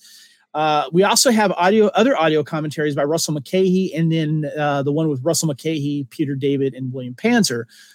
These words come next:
But we wanna talk about your contribution, Jonathan, is you got to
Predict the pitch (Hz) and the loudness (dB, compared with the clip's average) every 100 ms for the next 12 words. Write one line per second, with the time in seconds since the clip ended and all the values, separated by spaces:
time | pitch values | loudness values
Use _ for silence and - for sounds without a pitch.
0 | _ 160 160 _ 160 277 381 294 240 - | _ 0 0 _ 2 4 6 6 4 2
1 | 208 196 196 151 156 143 - - 127 139 | 2 2 0 0 0 -2 -6 -16 -20 -10
2 | 151 190 214 196 160 - 151 135 127 127 | 0 2 4 2 0 -4 -6 -6 -12 -12
3 | 120 127 120 123 120 120 117 123 - 147 | -14 -14 -14 -14 -16 -18 -18 -18 -6 -2
4 | 143 123 131 127 175 294 302 320 240 - | -2 -4 -6 2 4 6 6 4 0 -4
5 | 143 185 185 - 175 165 160 | 0 2 0 -2 0 2 0